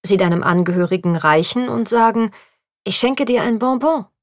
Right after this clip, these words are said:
Viele ältere Menschen bekamen früher als Kind im Lebensmittelladen ein Bonbon geschenkt.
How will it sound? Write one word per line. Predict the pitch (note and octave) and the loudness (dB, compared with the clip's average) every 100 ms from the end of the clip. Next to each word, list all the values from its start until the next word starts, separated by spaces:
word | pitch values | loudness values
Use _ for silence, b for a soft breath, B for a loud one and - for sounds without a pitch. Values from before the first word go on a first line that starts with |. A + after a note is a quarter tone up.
| _ _ _ _ _ _ _ _ _ _ | _ _ _ _ _ _ _ _ _ _
Viele | - C#4 C4+ - | -4 0 0 2
ältere | G3 G3 F#3 | 0 0 0
Menschen | F3 E3 F#3+ - F3 D#3 | 0 2 0 0 -2 -4
bekamen | - E3+ E3+ E3+ | -4 0 0 -2
früher | - F#3 F3+ | -2 0 2
als | - E3+ - | 0 -6 -6
Kind | - F#3+ F3+ | 0 0 0
im | E3 D#3 | -4 -4
Lebensmittelladen | E3 F3+ F#3 E3+ E3 D#3+ D#3 E3 E3 | 0 0 0 -4 -4 -2 0 0 -2
ein | E3 D3+ | -6 -4
Bonbon | D#3 D#3 E3+ | -4 -2 -2
geschenkt. | E3 - - - - | -2 -4 -6 -10 -14